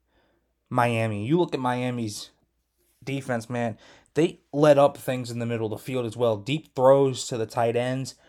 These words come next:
You know, that shot play they run from, from the, uh, the, the slot, um, with, with, with Kenny kinda rolling out and Addison running that deep post. If he plays, I think that'll, that'll <laughs> show up more than a few times.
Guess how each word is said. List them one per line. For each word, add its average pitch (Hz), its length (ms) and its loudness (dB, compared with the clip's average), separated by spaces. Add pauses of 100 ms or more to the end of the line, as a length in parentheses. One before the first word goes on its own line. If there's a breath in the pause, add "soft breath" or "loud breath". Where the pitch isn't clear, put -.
(340 soft breath)
You 131 120 -6
know, 127 80 2
that 135 160 4
shot - 360 -4
play 147 200 4
they 139 160 2
run 135 240 4
from, 123 280 -2
from 123 260 -2
the, 117 220 -2
uh, 104 240 -2
the, 110 140 -6
the - 140 -10
slot, 135 480 2 (540 soft breath)
um, 107 480 -2 (120)
with, 120 240 -4
with, 117 320 -6 (180)
with 127 360 -2 (120)
Kenny 147 280 0
kinda 123 240 0
rolling 147 340 6
out 143 300 2
and 127 100 -10 (560 soft breath)
Addison 139 420 0
running 135 220 -4
that 123 160 -4
deep 127 240 -10
post. 147 540 -2 (200)
If - 120 -10
he 180 180 -2
plays, 175 320 -2
I 147 60 -4
think 147 120 -4
that'll, 147 380 4
that'll 143 220 2
<laughs> - 20 -12
show 160 300 0
up 131 80 0
more 139 200 0
than 143 140 -2
a 139 60 -6
few 139 160 -10
times. 135 400 -8